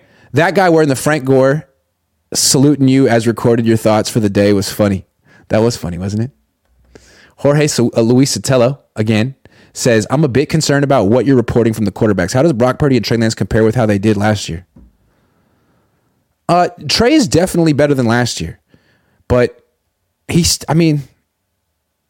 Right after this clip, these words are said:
he's not elite. Brock is not necessarily better than last year. He was good last year. He's not elite. There, I mean, they all might be good,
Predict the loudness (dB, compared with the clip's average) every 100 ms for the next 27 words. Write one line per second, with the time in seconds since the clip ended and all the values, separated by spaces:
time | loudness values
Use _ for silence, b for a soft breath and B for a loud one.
0 | _ _ -6 -4 -2 0 0 0 -2 _
1 | _ _ _ _ _ _ b b b b
2 | b 0 0 2 2 2 0 -6 -4 -2
3 | 0 -2 -2 0 0 2 2 0 -4 -6
4 | -4 0 2 2 2 0 0 -2 -4 -6
5 | -6 -6 -6 _ b b b b b -2
6 | 0 2 2 2 0 -4 _ _ -4 -2
7 | -2 -2 0 2 0 _ _ _ _ -2
8 | 2 4 4 2 0 0 2 0 -2